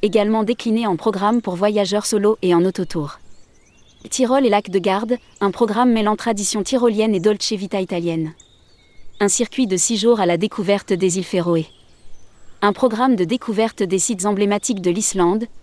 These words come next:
terre d'Islande, Madère insolite, un concentré d'activités hors des sentiers battus pour découvrir Madère autrement,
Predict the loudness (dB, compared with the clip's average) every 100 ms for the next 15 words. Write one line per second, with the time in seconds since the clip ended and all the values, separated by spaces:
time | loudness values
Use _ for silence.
0 | -4 0 0 -2 -2 0 0 0 0 2
1 | 2 0 -2 -2 -2 -6 -14 _ -2 0
2 | 0 -2 -2 0 0 0 -4 -6 0 2
3 | 2 0 0 0 -2 0 0 0 -4 -2
4 | -4 -4 -4 0 0 2 2 2 2 -2
5 | 0 0